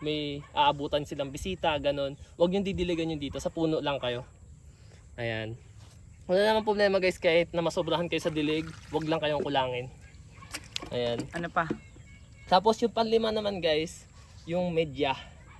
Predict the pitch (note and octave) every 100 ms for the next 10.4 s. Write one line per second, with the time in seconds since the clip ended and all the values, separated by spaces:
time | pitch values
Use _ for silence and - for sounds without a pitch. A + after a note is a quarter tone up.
0 | - - - F3+ F#3+ F#3+ G3 E3+ F3+ E3+
1 | E3+ E3 D#3+ F3 F3 - - - D#3 E3+
2 | F3 F3 D#3 D#3+ D3 C#3+ D#3 F3 C#3+ C#3+
3 | C3 B2 A#2 - - - - - D3+ D3+
4 | D3+ D#3 D3+ D3 C#3 B2+ B2+ D3+ - G#3+
5 | - G3+ G#3 G3+ G3 G#3+ G3 F#3+ F#3 G#3
6 | F3 E3+ G3 F#3 E3+ F#3 E3+ D#3 E3 D#3+
7 | - D#3 D3+ D3 - E3 D#3+ E3+ D#3+ D#3
8 | D#3 D3+ - D#3 E3 - A#3 A#3+ F#3+ F#3
9 | F3 E3 E3+ E3 D#3 D#3 D3+ D3+ D3 C#3+
10 | C#3 C3+ C3 B2+